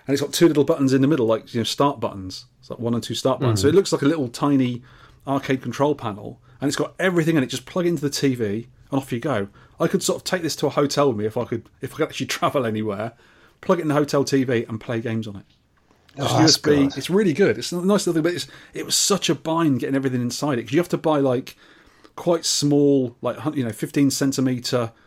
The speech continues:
Speaker 1: cables to fit inside so they don't coil around too big. And I had to find, like, a sort of flat ribbon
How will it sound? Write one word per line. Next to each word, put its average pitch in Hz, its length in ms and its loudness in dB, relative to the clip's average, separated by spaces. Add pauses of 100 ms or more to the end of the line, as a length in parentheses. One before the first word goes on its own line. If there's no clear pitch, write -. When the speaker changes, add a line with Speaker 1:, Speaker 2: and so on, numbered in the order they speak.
(260)
Speaker 1:
cables 127 460 0
to - 80 -12
fit 135 160 -2
inside 127 320 0
so 131 180 0
they 117 60 4
don't 127 160 -2
coil 131 260 2
around 135 220 2
too 117 160 -2
big. 101 340 -4 (400)
And 127 80 0
I 135 60 4
had 165 80 -4
to 156 80 -4
find, 143 220 2
like, 135 100 0
a 135 60 0
sort 147 180 0
of - 320 -12
flat 160 500 -2
ribbon 139 460 2